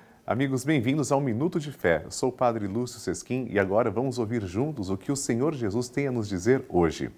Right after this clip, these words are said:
Proclamação do Evangelho de Jesus Cristo segundo Mateus. Glória a vós, Senhor! Naquele tempo, quando soube da morte de João Batista,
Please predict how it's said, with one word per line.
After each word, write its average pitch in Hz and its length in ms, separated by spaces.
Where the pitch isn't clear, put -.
Proclamação 101 840
do 107 120
Evangelho 85 520
de 73 120
Jesus 73 400
Cristo 170 440
segundo 131 460
Mateus. 80 720
Glória 98 520
a - 20
vós, 104 420
Senhor! 73 580
Naquele 208 320
tempo, 107 440
quando 185 240
soube 151 300
da 131 100
morte 101 480
de 87 80
João 90 300
Batista, 85 600